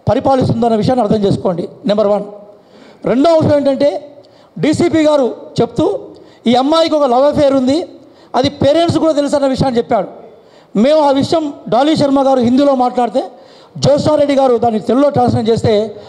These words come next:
అమాంతం వీళ్ళ కాళ్ళ మీద పడ్డారు. "అయ్యో అవ్వ, అవ్వ, మమ్మల్ని అట్లా బద్నాం చేయకండి, నా బిడ్డ మాకు చాలా గొప్పది, మా బిడ్డనే ఇల్లు నడుపుతూ ఉంటుంది, మా బిడ్డ మీద లేని పోనికి ఇట్లా అభాండాలు వేయడం ఎంత దారుణం" అని చెప్పేసి వాళ్ళు అన్నారు.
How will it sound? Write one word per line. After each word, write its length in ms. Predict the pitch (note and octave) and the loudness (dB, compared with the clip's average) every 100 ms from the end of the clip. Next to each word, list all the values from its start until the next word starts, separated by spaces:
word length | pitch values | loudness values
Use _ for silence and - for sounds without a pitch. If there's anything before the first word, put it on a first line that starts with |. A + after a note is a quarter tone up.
| - - | -14 -4
అమాంతం 640 | G3+ D4 E4+ E4 D#4+ C#4 C#4 | 0 2 2 2 0 0 0
వీళ్ళ 140 | A#3 | -2
కాళ్ళ 260 | A#3+ A#3 C#4+ | 0 0 2
మీద 140 | C#4 | 2
పడ్డారు. 340 | A3+ G3 F#3+ E3+ - - - - - | 0 0 -2 -4 -12 -20 -20 -20 -6
"అయ్యో 200 | - C#4 | 0 2
అవ్వ, 240 | E4 C#4+ D4 | 4 2 2
అవ్వ, 460 | D#4 C4+ C4+ D4+ | 2 2 2 0
మమ్మల్ని 420 | D#4 B3 C4 C#4 C4+ | 0 0 0 0 0
అట్లా 140 | C4+ | -2
బద్నాం 460 | A3+ A3+ D#4 D4+ C#4+ | -2 0 0 2 2
చేయకండి, 320 | C4+ C4 C4+ | 2 0 0
నా 100 | C4 | 0
బిడ్డ 240 | G#3 A3 C4+ A#3+ A#3+ - - - - | -2 0 0 0 -4 -14 -20 -20 -6
మాకు 380 | G#3 B3 A3+ A#3+ - - | -2 0 0 -2 -4 -2
చాలా 160 | A#3+ C#4+ | 0 2
గొప్పది, 540 | A#3 B3 D#4 D4 D4+ - - - - | 0 0 0 -2 -4 -8 -20 -20 -4
మా 100 | A3 | -2
బిడ్డనే 360 | A#3+ A#3+ D#4+ D#4+ | -2 0 0 2
ఇల్లు 120 | D4 | 2
నడుపుతూ 340 | C#4+ C#4+ C#4 | 0 0 0
ఉంటుంది, 400 | C4+ C4 B3+ C4+ - - - | 0 0 0 -2 -6 -16 -4
మా 100 | A3+ | -2
బిడ్డ 240 | A#3+ B3 D#4+ | 0 0 0
మీద 180 | E4 | 2
లేని 440 | D#4+ C4 D#4 E4+ D4+ | 2 2 2 2 -2
పోనికి 360 | D4 D4+ D4+ | 0 0 0
ఇట్లా 220 | C#4 C#4 B3 | -2 0 0
అభాండాలు 420 | C#4+ D#4 D#4 D4 | 0 2 2 2
వేయడం 200 | C#4+ C4+ | 2 0
ఎంత 220 | B3+ D#4+ | 0 -2
దారుణం" 300 | A#3 B3+ C#4 | 0 0 0
అని 140 | C4+ | 0
చెప్పేసి 320 | B3 B3 A#3+ B3 | 0 0 0 0
వాళ్ళు 160 | A3+ | 0
అన్నారు. 500 | A3+ C4 D#4+ - - | 2 0 0 -4 -14